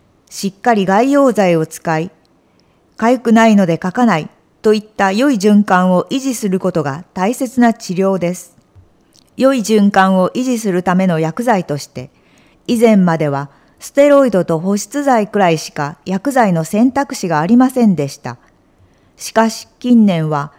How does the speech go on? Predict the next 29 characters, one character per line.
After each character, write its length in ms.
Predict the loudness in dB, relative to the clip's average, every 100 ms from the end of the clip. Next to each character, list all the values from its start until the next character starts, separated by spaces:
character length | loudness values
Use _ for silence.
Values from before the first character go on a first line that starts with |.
| _ _
研 200 | 0 0
究 320 | 0 -4 -2
が 120 | -4
進 320 | -4 -4 -2
み、 200 | -2 -4 _ _ _ _ _
副 260 | -8 -4 -2
作 180 | 2
用 160 | 2 2
の 140 | 0
少 240 | -4 -2 2
な 160 | 2
い 80 | 2
外 260 | 0 0 0
用 180 | 2 2
薬 240 | 0 -4
が 140 | -8
使 220 | -8 -4 0
用 160 | 0
で 120 | -2
き 120 | -4 -2
る 80 |
よ 120 | 0 0
う 40 |
に 100 | 0
な 100 | -2
り 140 | -2
ま 140 | -2 -4
し 100 | -8
た。 200 | -14